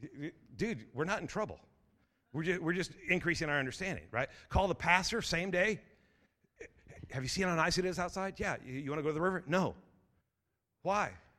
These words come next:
"Well, I got responsibility. I got power, so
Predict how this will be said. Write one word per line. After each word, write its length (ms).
"Well, 100
I 20
got 140
responsibility. 800
I 20
got 140
power, 320
so 240